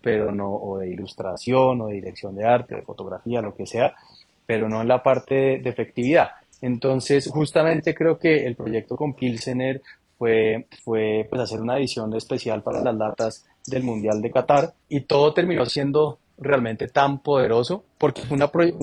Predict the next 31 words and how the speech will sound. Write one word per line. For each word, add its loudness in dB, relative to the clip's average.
fue -6
un -4
proyecto 2
que 0
resolvía 0
muy 0
bien -2
las 2
tensiones -4
de -2
la 0
marca, -4
¿no? -8
Resolvía 0
muy 0
bien 0
cuál 2
era 4
ese 0
dolor 4
que 0
Pilsener -2
desde, 0
pues, -4
desde -4
su -4
día 0
a 0
día 2
busca -2
resolver, -2